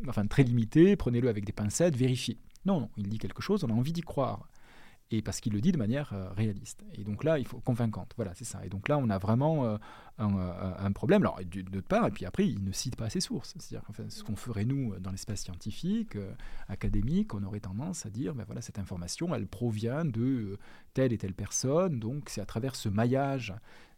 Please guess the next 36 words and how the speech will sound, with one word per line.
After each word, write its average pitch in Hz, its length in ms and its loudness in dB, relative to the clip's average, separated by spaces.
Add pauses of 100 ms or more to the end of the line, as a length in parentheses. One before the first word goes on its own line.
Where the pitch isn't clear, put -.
(100)
cette 92 180 -6
généalogie 123 640 4
des 107 220 -4
idées 175 420 2
qu'on, 117 440 -4
euh, 98 100 -6 (420)
euh, 95 160 -6
qu'on 101 140 -2
est 95 80 -2
capable, 151 400 2
finalement, 110 360 -2
d'identifier 107 500 -4
à - 20 -6
la 90 80 -8
fois 101 160 -8
les 95 160 -6
erreurs, 185 360 0
mais 127 120 0
aussi 160 200 0
les 208 120 2
biais. 156 200 4 (840)
Or 110 160 2
là, 175 340 8
finalement, 127 600 2
euh, 107 400 -6 (320)
l'I 113 340 2
A 123 300 2 (240)
répond, 131 440 2 (600)
à 101 100 -2
la 92 100 -4
fois 113 160 0
en 104 80 4
termes 101 180 0
d'image 113 460 2
ou 110 40 -8
de, 92 280 -6